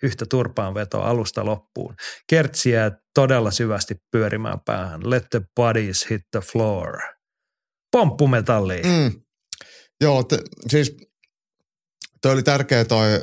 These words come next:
Speaker 2: toi tota, kertsi sana tai, tai sanotus, mut,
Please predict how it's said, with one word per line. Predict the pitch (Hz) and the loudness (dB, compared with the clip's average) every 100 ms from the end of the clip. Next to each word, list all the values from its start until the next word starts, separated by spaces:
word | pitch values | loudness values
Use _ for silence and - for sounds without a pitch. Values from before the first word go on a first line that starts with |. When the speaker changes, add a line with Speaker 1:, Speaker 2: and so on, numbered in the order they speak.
| - - | -4 0
Speaker 2:
toi | 107 101 95 | 2 2 0
tota, | 104 95 101 101 90 - 110 113 | -2 0 0 0 -2 -4 -4 0
kertsi | 147 131 127 - 120 - - - - _ _ _ _ - _ _ - 117 | 2 2 2 0 0 -2 -16 -20 -20 _ _ _ _ -20 _ _ -6 -2
sana | - 147 131 120 - - | 4 4 4 0 -2 -2
tai, | 123 107 98 - | 0 0 -2 -2
tai | 110 104 95 - 90 - _ _ - - - _ - | 0 0 0 -4 -12 -18 _ _ -20 -20 -20 _ -4
sanotus, | 135 131 123 113 - - _ _ _ 110 | 0 0 0 -2 -4 -8 _ _ _ -2
mut, | 113 | -2